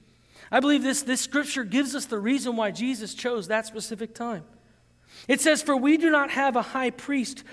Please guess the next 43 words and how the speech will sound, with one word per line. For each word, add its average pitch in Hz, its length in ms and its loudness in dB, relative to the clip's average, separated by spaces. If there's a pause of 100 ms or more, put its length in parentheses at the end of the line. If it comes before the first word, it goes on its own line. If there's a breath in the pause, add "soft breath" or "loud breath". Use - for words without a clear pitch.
(100)
who 262 140 4
is 254 100 2
unable 285 520 2
to 262 140 -4
sympathize 247 760 -2
with 208 120 -4
our 208 120 2
weakness, 220 640 -2 (300 loud breath)
but 254 120 2
one 302 420 6
who 269 200 0
in 254 220 0
every 302 400 2
aspect 247 580 -4 (200 loud breath)
has 226 140 0
been 240 180 2
tempted 262 420 -2
as 196 180 0
we 254 220 -2
are, 180 160 2
yet 214 480 -4 (240 soft breath)
without 214 400 2
sin." 175 440 -4 (1200 soft breath)
If 220 120 -4
you 277 120 6
look 339 140 4
at 339 140 0
your 294 100 -2
life 285 240 4
and 247 100 -2
you 233 80 -2
say, 233 180 0
"Well, 202 180 2
yeah, 208 320 6
if 185 80 2
Jesus 226 500 2
grew 220 240 2
up 220 160 2
in 190 140 -2
my 254 300 2
day 165 320 -2
and 151 100 -6
age, 175 600 -2